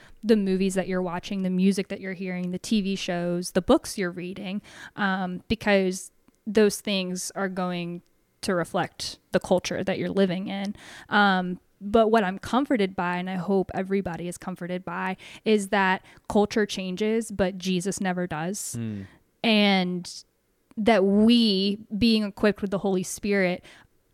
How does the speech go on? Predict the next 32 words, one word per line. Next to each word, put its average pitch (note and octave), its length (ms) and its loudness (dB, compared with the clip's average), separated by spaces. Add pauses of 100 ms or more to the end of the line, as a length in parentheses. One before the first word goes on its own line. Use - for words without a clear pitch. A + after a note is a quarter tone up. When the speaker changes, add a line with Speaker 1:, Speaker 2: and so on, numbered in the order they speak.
Speaker 1:
can A#3 340 4
navigate F#3+ 680 0
culture F3+ 640 -10
with G3+ 140 -4
a F#3 60 -8
confidence G3+ 1200 -6 (260)
of, F#3+ 440 2 (180)
"This A#3 260 6
isn't A3 300 2
gonna F#3+ 160 -4
change G3+ 480 -6
me, A3 320 -2
this G3+ 180 -4
isn't G3 240 -4
gonna F#3 140 -10
shape G3 400 0
me, G#3 280 2
this G3+ 200 -2
isn't G3+ 280 -4
going F#3 260 -4
to - 120 -10
influence G#3+ 500 0
the F#3+ 120 -2
way F3+ 220 -4
I G3+ 160 2
see F3+ 400 -8
God." G3 520 0 (320)
Um, F#3 600 0 (640)
I A3 260 4
am G3+ 180 4
firm G#3 560 2
in G3 500 -2